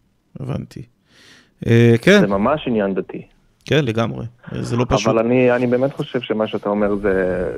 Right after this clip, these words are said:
Speaker 2: כאילו לדבר ולא לקפוץ לכל מיני מס-,
Speaker 1: תראה,
Speaker 2: כל
Speaker 1: בלי,
Speaker 2: מיני
Speaker 1: בלי קשר לדבר
Speaker 2: דברים
Speaker 1: זה תמיד
Speaker 2: קיצוניים
Speaker 1: בריא,
Speaker 2: ו-
Speaker 1: כי להסתובב עם זעם באופן קבוע ב-, ב-, בתוך המערכת זה לא דבר בריא, אז תמיד תוציא את הדברים החוצה בלי שום קשר, זה לפחות מה שאני הייתי עושה.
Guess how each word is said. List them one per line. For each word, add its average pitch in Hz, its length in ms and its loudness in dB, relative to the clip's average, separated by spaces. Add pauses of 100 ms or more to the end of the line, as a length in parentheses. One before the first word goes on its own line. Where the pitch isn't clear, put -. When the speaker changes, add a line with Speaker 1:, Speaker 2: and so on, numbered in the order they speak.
(200)
Speaker 2:
כאילו 113 240 2
לדבר 110 540 4
ולא 127 600 4
לקפוץ 113 320 -2 (100)
לכל 101 260 -2
מיני 95 180 -2
מס-, 92 120 -8 (300)
Speaker 1:
תראה, 175 140 8
Speaker 2:
כל 170 60 6
Speaker 1:
בלי, - 60 4
Speaker 2:
מיני 104 120 4
Speaker 1:
בלי 185 100 4
קשר 170 300 4
לדבר 127 180 4
Speaker 2:
דברים 147 200 6
Speaker 1:
זה 131 140 0
תמיד 135 280 4
Speaker 2:
קיצוניים 107 220 4
Speaker 1:
בריא, 147 200 6
Speaker 2:
ו- - 40 -6
Speaker 1:
כי 120 380 2
להסתובב 117 500 -2
עם 127 140 0
זעם 120 480 0
באופן 117 340 -2
קבוע 113 560 0
ב-, 98 140 -8
ב-, 110 320 -6
בתוך 117 360 -2
המערכת 117 680 -2
זה - 220 -6
לא 113 120 0
דבר 110 240 -2
בריא, 107 280 -4
אז - 140 -8
תמיד 120 300 -4
תוציא 135 440 -4
את 120 80 -8
הדברים 113 340 -4
החוצה 131 380 -4
בלי 113 140 -4
שום 117 200 -8
קשר, 123 400 0 (120)
זה 117 140 -4
לפחות 120 240 -2
מה 131 100 -2
שאני 120 260 -4
הייתי 151 200 -2
עושה. 117 320 -2